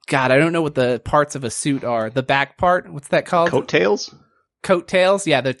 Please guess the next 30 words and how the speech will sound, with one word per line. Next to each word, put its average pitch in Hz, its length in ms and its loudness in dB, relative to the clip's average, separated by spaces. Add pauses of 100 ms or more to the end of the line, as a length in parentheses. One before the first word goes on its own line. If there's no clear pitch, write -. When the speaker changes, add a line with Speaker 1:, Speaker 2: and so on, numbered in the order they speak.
Speaker 1:
the - 80 -4
coattails 160 540 0
are 147 80 0
very 135 260 2
long 127 360 -2
on 120 120 -6
his, 113 240 -8
and 123 100 -2
he's - 120 -2
Speaker 2:
<laughs> - 0 -
Speaker 1:
standing 135 400 0
up 127 160 0
incredibly 127 480 -4
straight. 117 420 -6 (260)
Speaker 2:
<laughs> 98 120 -10 (1160)
Speaker 1:
Uh, 147 220 0
you 165 120 -10
flip 208 400 -4
through 196 380 -4
the 151 140 2
book, 143 500 0 (360)
um, 143 400 0
and 160 680 -2 (340)
uh, 151 240 4
you're 180 200 2
looking 202 340 -2
for 196 480 0
any 170 480 -2
last 143 400 0
name, 139 480 -2